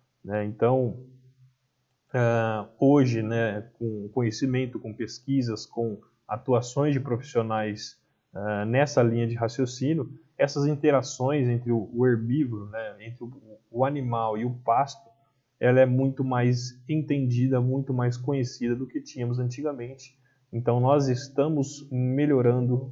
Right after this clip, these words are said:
nesse sentido, tá? Mas ainda são desafios,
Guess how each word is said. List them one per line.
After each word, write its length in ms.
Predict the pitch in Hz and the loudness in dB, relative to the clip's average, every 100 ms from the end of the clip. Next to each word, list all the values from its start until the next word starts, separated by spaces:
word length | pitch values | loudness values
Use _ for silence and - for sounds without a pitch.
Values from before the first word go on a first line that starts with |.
| 117 | -8
nesse 420 | 120 120 - - | -4 -4 -4 -8
sentido, 540 | 143 123 - 120 175 - _ _ _ | -8 -10 -4 -4 -4 -12 _ _ _
tá? 280 | 101 117 - _ _ _ _ _ _ | -2 -2 -4 _ _ _ _ _ _
Mas 380 | 143 156 185 - - | 4 6 4 2 2
ainda 380 | 165 160 160 | 4 4 2
são 240 | 160 160 151 | 2 0 2
desafios, 880 | 143 160 160 131 127 101 - - | 2 0 -2 -2 -2 -2 -12 -20